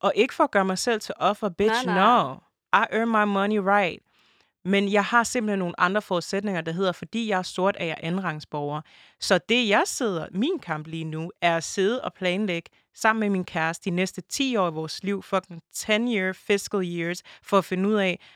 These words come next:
Speaker 1: hvordan provider vi for den familie, vi vil have?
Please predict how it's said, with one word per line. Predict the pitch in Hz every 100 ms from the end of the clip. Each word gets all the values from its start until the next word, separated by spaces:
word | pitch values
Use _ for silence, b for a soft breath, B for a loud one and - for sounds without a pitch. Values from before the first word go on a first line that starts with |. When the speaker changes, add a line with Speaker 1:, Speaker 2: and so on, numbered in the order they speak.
| b
Speaker 1:
hvordan | - 180 175 175 175 208 220 -
provider | 196 175 165 190 190
vi | 170 185
for | -
den | 180 190 190
familie, | 185 180 185 180
vi | 165
vil | 156
have? | 151 190